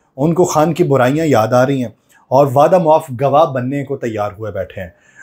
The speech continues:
और वादा मुआफ गवाह बनने का पहला इशारा क्या मंजर आम पे आया। उसके अलावा इलेक्शन कमीशन में चटा-, अ, कच्चा चट्ठा जो खुल के सामने आया है, उसमें बहुत सारे लोगों को माथे के ऊपर पसीने आ रहे हैं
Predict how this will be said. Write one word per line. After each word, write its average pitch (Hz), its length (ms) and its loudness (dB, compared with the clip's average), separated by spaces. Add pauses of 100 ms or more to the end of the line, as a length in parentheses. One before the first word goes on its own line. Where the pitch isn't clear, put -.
(140)
और 139 460 6
वादा 151 260 2
मुआफ 165 300 2
गवाह 143 260 2
बनने 147 320 -2
का 147 100 -10
पहला 151 380 0
इशारा 123 420 -2
क्या 131 200 -2
मंजर 101 360 -8
आम 92 140 -12
पे 95 100 -14
आया। 87 240 -14 (480)
उसके 147 220 2
अलावा 160 380 6
इलेक्शन 160 400 -2
कमीशन 165 360 -6
में 170 600 -6
चटा-, 151 360 0
अ, 135 180 4
कच्चा 143 280 0
चट्ठा 156 280 -2
जो 160 140 -2
खुल 185 240 -4
के 180 100 0
सामने 139 380 -4
आया 110 240 -6
है, - 360 -18 (160)
उसमें 165 400 2
बहुत 143 280 0
सारे 180 220 2
लोगों 151 320 -2
को 185 120 -4
माथे 139 420 0
के 180 100 2
ऊपर 139 220 0
पसीने 117 400 -6
आ 101 160 -4
रहे 110 140 -12
हैं 131 80 -18